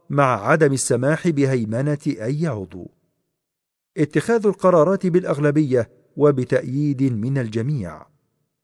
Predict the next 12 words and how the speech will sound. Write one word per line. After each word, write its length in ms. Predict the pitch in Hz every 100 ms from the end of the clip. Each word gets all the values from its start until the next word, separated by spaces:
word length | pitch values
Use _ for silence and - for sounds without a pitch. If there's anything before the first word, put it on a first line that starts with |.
| _ _ _ _ _ _ _ _ _ _ _ -
ثانيًا، 580 | - 180 139 110 95 90 _ _ _ _ _ _ _ _ _ 151
أسباب 480 | 139 131 151 147
فشل 400 | 131 180 190 180
جماعات 560 | 160 151 143 131 156 170
وفريق 520 | 151 123 127 143 139
العمل. 500 | 120 117 135 90 80 - _ _ _ _ _ _ _ _ _ _
تخلي 340 | 139 143 175 160
الإدارة 420 | 156 151 208 196
العليا 380 | 165 131 147 151
عن 220 | 147 127
دعم 240 | 117 131 117
الفريق، 600 | 104 117 139 156 147